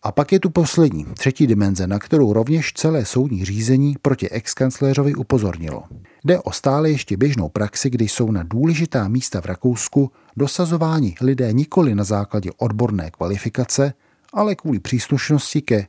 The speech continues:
v uvozovkách, správné politické straně. Samozřejmě i mezi stranickými nominanty mohou být odborníci na slovo vzatí. Nicméně spojování jedno s druhým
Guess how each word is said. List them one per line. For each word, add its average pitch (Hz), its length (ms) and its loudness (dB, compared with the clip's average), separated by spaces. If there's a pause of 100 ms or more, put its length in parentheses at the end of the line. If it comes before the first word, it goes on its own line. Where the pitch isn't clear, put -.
v - 100 -6
uvozovkách, 127 580 0
správné 147 560 0
politické 113 640 -2
straně. 98 420 -4 (440)
Samozřejmě 151 520 0 (200)
i - 60 2
mezi 139 240 4
stranickými 131 640 0
nominanty 110 560 2
mohou 104 300 0
být 127 220 0
odborníci 127 680 2
na 131 120 0
slovo 127 280 -2
vzatí. 139 440 -4 (440)
Nicméně 117 440 0
spojování 127 760 0
jedno 120 320 2
s 82 80 -10
druhým 113 500 -2